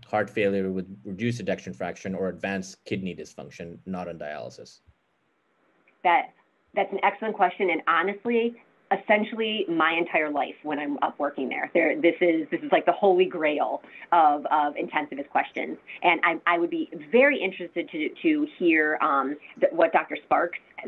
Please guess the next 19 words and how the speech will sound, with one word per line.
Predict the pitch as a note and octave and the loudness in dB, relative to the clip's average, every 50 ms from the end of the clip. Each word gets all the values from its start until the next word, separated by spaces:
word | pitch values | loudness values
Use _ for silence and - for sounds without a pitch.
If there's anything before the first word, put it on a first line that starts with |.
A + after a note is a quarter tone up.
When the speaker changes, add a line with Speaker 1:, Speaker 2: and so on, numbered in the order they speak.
| G3 | -6
Speaker 2:
has | A3 G3 F#3 F3 - - | -2 0 0 0 0 -2
to | F#3+ F#3+ | -4 0
say | - E3+ E3 | 2 2 4
about | D#3 D#3 D3+ D3+ | 4 4 2 2
the, | F3 D#3+ C3+ - | 0 -4 -2 2
the | F3 D#3+ C#3+ | 2 2 2
renal | C#3+ C#3 C#3 D3+ E3 F#3 G#3+ A#3 | 0 -4 -4 -2 0 2 2 2
failure, | A#3 A#3 B3+ C4 C#4 C4 - | 2 2 2 2 2 0 -2
'cause | G#3 - - E3 | -4 -2 0 0
honestly, | G3 A3+ B3 B3 B3 C#4 C4+ C4 C4 - - - _ | 2 2 0 0 0 -2 -2 -2 -4 -10 -18 -6 _
a | - F3 | 0 0
lot | E3+ E3 F3 F#3+ G#3+ A#3 C4 | 2 2 2 2 2 2 2
of | C4 A#3+ F3+ | 0 0 -2
my | E3+ D3+ D3+ D#3 D#3 D#3+ E3+ F3 F#3 G3 G#3 G#3 G#3+ A3 A3 - _ _ _ _ _ _ - | -4 -4 -2 0 0 2 2 0 0 -2 -2 -4 -6 -8 -12 -14 _ _ _ _ _ _ -2
answer | G3 G3+ G#3 G#3 - A#3 A3+ | 0 0 0 0 0 -2 -2
to | A3+ A#3+ | 0 2
that | A#3+ A#3+ A#3+ A#3+ - | 4 4 4 4 4
question | C4 B3+ B3+ - - C#4 C4 A#3+ | 2 2 2 0 0 0 0 2
is | - G3 F#3+ F#3 F3+ F3+ | 2 2 0 0 0 -2